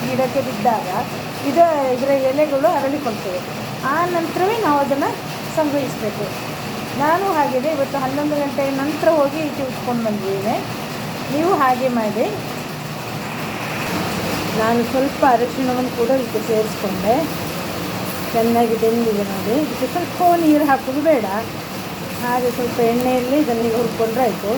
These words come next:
ಈಗ ಇದಕ್ಕೆ ಕೊತ್ತಂಬರಿ ಮತ್ತು ಜೀರಾ ಪೌಡ್ರನ್ನು ಸೇರಿಸ್ಕೊಳ್ತೇನೆ. ಇದು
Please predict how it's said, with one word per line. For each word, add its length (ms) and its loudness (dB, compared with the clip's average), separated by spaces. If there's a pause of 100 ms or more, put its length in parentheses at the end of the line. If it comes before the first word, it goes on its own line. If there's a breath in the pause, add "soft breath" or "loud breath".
(480)
ಈಗ 80 4 (120)
ಇದಕ್ಕೆ 280 -2 (120)
ಕೊತ್ತಂಬರಿ 640 2
ಮತ್ತು 160 -2 (140)
ಜೀರಾ 340 0
ಪೌಡ್ರನ್ನು 520 0 (460)
ಸೇರಿಸ್ಕೊಳ್ತೇನೆ. 760 0 (4000)
ಇದು 100 2